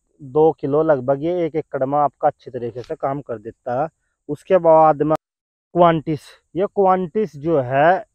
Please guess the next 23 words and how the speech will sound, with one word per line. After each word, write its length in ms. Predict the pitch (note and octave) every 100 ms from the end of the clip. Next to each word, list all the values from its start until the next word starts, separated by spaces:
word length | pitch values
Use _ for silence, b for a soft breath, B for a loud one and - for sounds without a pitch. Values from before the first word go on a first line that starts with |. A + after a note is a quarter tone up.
| -
ये 240 | D3+ D#3+ F#3 - -
एक 300 | D#3 F3+ F3 - _ _ _ _ _ _ _ _ _ _
Syngenta 380 | E3+ D3+ D#3 D#3+
company 480 | D#3 D3+ C#3+ C#3 C3
का 100 | D3+
growth 220 | D#3+ D3 D3+ -
कर्म-, 260 | C#3+ C#3+ C#3+ _
promoter 440 | C#3 C#3+ C3+ D3
है, 180 | A2+ G#2 G2 _ _ _ _ -
Quantis 420 | C#3 C3+ D3 -
के 120 | D3
नाम 260 | C3+ B2+ B2
से 140 | B2
आता 260 | A2+ - C3+
है 60 |
Syngenta 480 | E3+ C#3 B2+ A#2 C3+
company 480 | - A#2+ A2 A2 G#2+
का। 240 | - G2 _ _ _ _ _ _
और 120 | E3 - -
ये 220 | E3+ F3 F#3+
बहुत 340 | E3 D3+ E3+
अच्छा 260 | D#3 - D#3+
growth 260 | D#3 D3+